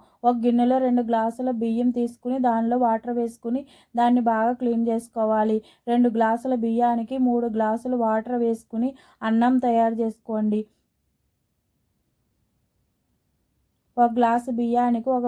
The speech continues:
పెద్ద నిమ్మకాయ అంత సైజు చింతపండు తీసుకోవాలి. మనం రెండు గ్లాసుల బియ్యం తీసుకున్నాం కాబట్టి రెండు చింతపండు ఉండలు వేసుకుని ఒక గిన్నెలో వేసుకుని దాన్ని స్టవ్ మీద పెట్టుకుని మెత్తగా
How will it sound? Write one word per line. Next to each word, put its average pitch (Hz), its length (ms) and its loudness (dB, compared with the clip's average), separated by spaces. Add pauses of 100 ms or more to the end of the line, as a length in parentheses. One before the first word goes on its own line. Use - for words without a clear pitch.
పెద్ద 226 160 -2 (120)
నిమ్మకాయ 233 440 -2 (120)
అంత 233 120 -4 (140)
సైజు 226 320 -2 (340)
చింతపండు 240 600 0
తీసుకోవాలి. 220 720 0 (340)
మనం 247 260 2
రెండు 240 240 2
గ్లాసుల 233 440 0
బియ్యం 240 280 0
తీసుకున్నాం 233 640 -4 (120)
కాబట్టి 226 360 0
రెండు 247 300 0
చింతపండు 233 540 -4
ఉండలు 233 320 0
వేసుకుని 240 440 -6 (360)
ఒక 233 120 2 (140)
గిన్నెలో 233 360 2 (100)
వేసుకుని 226 380 -4 (100)
దాన్ని 240 300 0
స్టవ్ 226 300 -4
మీద 233 160 0 (100)
పెట్టుకుని 233 440 -4 (320)
మెత్తగా 240 400 0